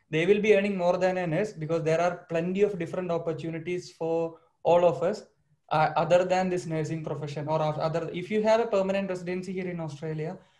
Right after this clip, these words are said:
you have different option or different job. All the job or everything have the same respect. No matter you are a vice chancellor in a university, or you are a plumber, or you are a nurse, or you are a doctor, they all are lev-, equal level.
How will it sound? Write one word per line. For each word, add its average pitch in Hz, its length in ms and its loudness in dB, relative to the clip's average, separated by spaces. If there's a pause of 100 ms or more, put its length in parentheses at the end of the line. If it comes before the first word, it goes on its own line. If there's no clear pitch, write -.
(120)
you 165 100 0
have 202 160 4
different 185 380 0
option 156 460 -4
or 160 180 -2
different 160 380 -6
job. 139 240 -4 (180)
All 196 320 6
the 214 160 2
job 185 300 2
or 165 200 0
everything 196 500 -2
have 185 320 0 (340)
the 170 100 -4
same 170 300 -4
respect. 143 440 -6 (300)
No 175 220 2
matter 196 560 0 (320)
you 175 340 -2
are 175 340 2
a 170 120 0
vice 160 340 0
chancellor 170 460 -4
in 170 120 -6
a 170 80 -4
university, 156 760 -4 (360)
or 170 220 2
you 175 120 -2
are 170 100 0
a 170 80 -2
plumber, 147 480 -2 (280)
or 170 220 2
you 180 120 2
are 175 100 4
a 180 80 4
nurse, 156 420 0
or 160 140 -4
you 160 120 -2
are 156 80 -2
a 151 80 -4
doctor, 143 480 -2
they 156 140 0
all 196 220 4
are 196 140 2
lev-, 143 300 -4 (160)
equal 175 320 -4
level. 147 300 -2